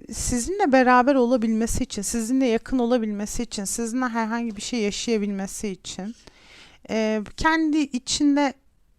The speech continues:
hem gerekçe hem bahane yaratıyor. İkisini birden yapıyor. <clears throat> Çünkü sizin ilişkinizin içerisinde muhtemelen hem, e, engeller var.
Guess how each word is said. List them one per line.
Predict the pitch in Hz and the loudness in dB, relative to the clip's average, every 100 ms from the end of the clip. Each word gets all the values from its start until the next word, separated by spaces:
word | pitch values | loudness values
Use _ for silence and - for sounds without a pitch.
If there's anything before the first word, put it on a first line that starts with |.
| _ _ _ _ _ _ | _ _ _ _ _ _
hem | - 294 311 | -2 2 4
gerekçe | 247 294 311 - 320 | 6 6 6 0 0
hem | 302 262 | 4 6
bahane | 254 247 247 240 | 6 4 2 2
yaratıyor. | 185 180 - 254 | 0 -2 -2 -4
İkisini | 254 - 269 254 | -2 -2 0 0
birden | 196 208 | 2 0
yapıyor. | 214 175 - - 180 180 - - _ _ - - - - - _ _ _ _ - | -2 -6 -10 -10 -8 -8 -14 -20 _ _ -20 -20 -20 -20 -20 _ _ _ _ -6
<clears throat> | 202 - 220 220 - - _ _ _ _ _ _ _ _ _ _ _ _ _ _ _ _ _ _ _ _ _ _ _ _ _ _ _ _ _ - - - _ | -4 -2 0 0 -4 -18 _ _ _ _ _ _ _ _ _ _ _ _ _ _ _ _ _ _ _ _ _ _ _ _ _ _ _ _ _ -20 -20 -20 _
Çünkü | - 392 403 - 285 | -8 -6 -6 -4 -4
sizin | - 277 294 277 | -2 -2 2 2
ilişkinizin | 269 269 - 285 262 269 | 2 0 0 0 2 2
içerisinde | 269 - 254 - 262 | 0 -2 -4 -2 -2
muhtemelen | 254 247 269 254 247 247 | -2 -2 -2 0 0 -2
hem, | 262 254 247 | 0 0 0
e, | 247 233 - _ _ _ 214 | 0 -2 -6 _ _ _ -2
engeller | 233 226 233 220 214 220 | 2 4 4 4 4 4
var. | 262 269 277 285 - | 4 4 4 2 -8